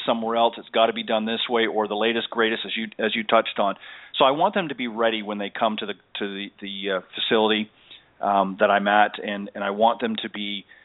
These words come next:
um, not just ready to bring their best,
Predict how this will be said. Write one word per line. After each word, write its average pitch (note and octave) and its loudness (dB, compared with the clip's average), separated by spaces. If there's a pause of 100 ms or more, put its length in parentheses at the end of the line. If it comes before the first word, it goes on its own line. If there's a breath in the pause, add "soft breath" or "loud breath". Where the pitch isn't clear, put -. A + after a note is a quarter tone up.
(300 soft breath)
um, G2 -2 (280)
not C#3 4
just D3+ 0 (120)
ready B2 2
to A2 -4
bring A2+ -2
their G#2+ -2
best, A2 4